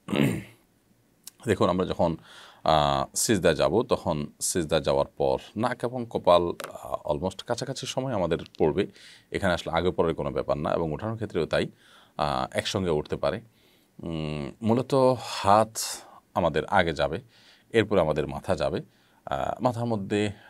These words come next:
আহ, স্বাভাবিকভাবে কপাল আগে, এরপর নাক যেতে পারে, ওঠার ক্ষেত্রেও তাই। কিন্তু যদি একটু এদিক সেদিক হয়ে যায়, তাতে কোনো সমস্যা নেই।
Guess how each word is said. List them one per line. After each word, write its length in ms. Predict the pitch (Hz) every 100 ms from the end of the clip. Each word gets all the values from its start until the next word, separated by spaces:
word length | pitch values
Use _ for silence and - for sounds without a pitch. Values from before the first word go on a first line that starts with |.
| -
আহ, 240 | - 87 65
স্বাভাবিকভাবে 480 | - 87 82 85 78
কপাল 420 | - 80 76 71 - -
আগে, 280 | 90 78
এরপর 260 | 73 - 73
নাক 180 | 71 71
যেতে 200 | 85 78
পারে, 260 | - 62 - _ _ _ _ _ _ -
ওঠার 180 | 90
ক্ষেত্রেও 340 | 87 92 85 80
তাই। 260 | 73 73 - _ _ _ -
কিন্তু 380 | 98 104 95 -
যদি 180 | 98 92
একটু 260 | 110 - 127
এদিক 140 | 127
সেদিক 200 | 151 143
হয়ে 180 | 135 147
যায়, 140 | 156
তাতে 160 | - -
কোনো 180 | - -
সমস্যা 400 | - - - -
নেই। 200 | 76